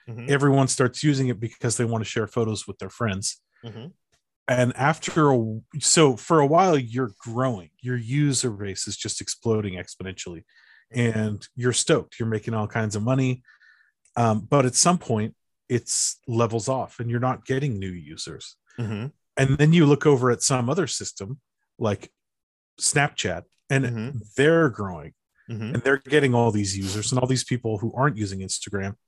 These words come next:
Speaker 2: are using Snapchat.
Speaker 1: Mm-hmm.
Speaker 2: And so Instagram looks at that and thinks, "Well,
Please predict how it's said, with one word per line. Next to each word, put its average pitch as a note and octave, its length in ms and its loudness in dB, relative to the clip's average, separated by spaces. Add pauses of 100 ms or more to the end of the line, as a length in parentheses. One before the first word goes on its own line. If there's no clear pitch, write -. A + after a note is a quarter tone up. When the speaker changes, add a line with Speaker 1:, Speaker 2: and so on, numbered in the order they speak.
(580)
Speaker 2:
are A#2 140 2
using G#2 220 0
Snapchat. A2+ 540 -2 (680)
Speaker 1:
Mm-hmm. G2 100 -10
Speaker 2:
And A#2 80 -2
so - 160 2
Instagram D3+ 480 2
looks C3 180 -2
at - 60 -18
that B2+ 160 4
and A2+ 80 -6 (120)
thinks, A2+ 380 -4
"Well, A#2 380 4